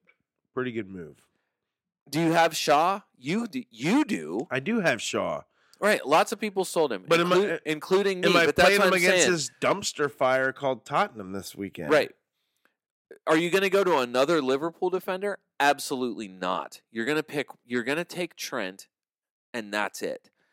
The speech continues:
Speaker 2: And I'm saying, like, West Ham have, like,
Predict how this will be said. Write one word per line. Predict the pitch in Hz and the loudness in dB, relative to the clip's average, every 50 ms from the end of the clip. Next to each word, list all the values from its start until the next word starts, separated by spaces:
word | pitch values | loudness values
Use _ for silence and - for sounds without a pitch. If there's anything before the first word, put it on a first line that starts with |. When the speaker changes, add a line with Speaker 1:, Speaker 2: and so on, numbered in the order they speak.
| _ _ _ _ _ _ _ _ _ _ _ | _ _ _ _ _ _ _ _ _ _ _
Speaker 2:
And | 147 151 | 2 2
I'm | 160 160 156 | 2 2 2
saying, | - - 180 170 165 | 0 0 0 0 2
like, | 156 143 135 - | 0 0 -2 2
West | 139 151 156 165 - - | 2 2 4 2 0 -4
Ham | - 160 139 127 117 107 | -6 -4 -4 -4 -4 -6
have, | 107 - 127 117 117 113 110 104 - - - _ _ | -6 -2 0 0 2 0 0 -2 -6 -12 -20 _ _
like, | - 139 127 | -8 -8 -8